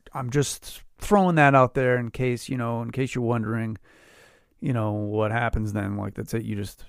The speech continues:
you just let your valve stop working and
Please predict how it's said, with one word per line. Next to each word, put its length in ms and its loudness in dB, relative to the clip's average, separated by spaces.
you 140 -6
just 240 -8
let 220 -8
your 140 -12
valve 560 -4
stop 340 -6
working 540 -6
and 160 -12